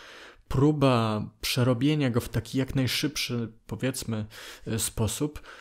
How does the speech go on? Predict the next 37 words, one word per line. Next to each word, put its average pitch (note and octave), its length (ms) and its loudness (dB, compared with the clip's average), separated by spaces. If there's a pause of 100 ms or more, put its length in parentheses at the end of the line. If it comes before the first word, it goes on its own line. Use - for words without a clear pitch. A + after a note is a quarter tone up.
(400)
nie C#3 200 2
wyszła. A2+ 600 2 (260)
I C3 100 0
jest C3 280 0
to C3+ 80 0
strasznie B2+ 500 0
przykre - 340 -4
dla B2 160 0
mnie, C#3+ 160 0
niestety, D3+ 580 -2
ale A3+ 260 0 (920)
może A2 300 -2
wam A#2+ 340 -4
przypadnie C3 400 -4
do F3 120 -4
gustu. D#3 400 -4 (420)
Kolejny C#3+ 340 2
przypadek B2 440 -2
też - 240 -2
jest, - 420 -2
czy - 140 -6
był A2+ 260 0
ambicjonalny, G2+ 720 2
bo A2+ 120 0
Quentin C3 400 0
Meillassoux G2 520 2
w - 40 -16
dwa G#2+ 160 -2
tysiące A2+ 340 -2
szóstym G#2 380 -2
roku G#2+ 260 0
we G#2 100 0
Francji G#2 400 0
wydał G2 180 0
książkę A2+ 400 -4
Po C3 140 -2
skończoności, B2 920 0